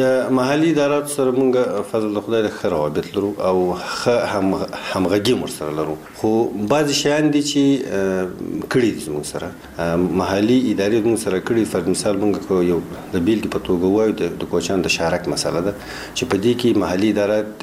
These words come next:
ادارې زموږ سره مستقیم دخیله وه او زموږ سره مستقیم کار کوو. یعنې دا نسو ویلی چې محلي ادارات زموږ سره کار نه ده کړی یا فرض مثال زموږ سره همغږي نه ده کړې. یو هغه اختصاصي موضوعګانې لکه فرض مثال د، د، د پیسو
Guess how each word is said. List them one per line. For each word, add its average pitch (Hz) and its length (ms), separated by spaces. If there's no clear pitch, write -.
ادارې 90 500
زموږ 101 180
سره 92 100
مستقیم 90 420
دخیله 120 380
وه 101 80
او 87 140
زموږ 101 180
سره 87 180
مستقیم 85 320
کار 98 260
کوو. 80 140
یعنې 104 220
دا 131 80
نسو 135 300
ویلی 110 320
چې 95 360
محلي 95 360
ادارات 98 360
زموږ 101 220
سره 87 180
کار 90 200
نه 92 100
ده 90 120
کړی 82 220
یا 85 120
فرض 85 160
مثال 87 240
زموږ 92 180
سره 87 220
همغږي 90 420
نه 85 40
ده 78 160
کړې. 80 160
یو 165 80
هغه 156 180
اختصاصي 107 540
موضوعګانې 104 560
لکه - 200
فرض 98 180
مثال 104 380
د، 90 180
د، 87 40
د 85 140
پیسو 87 320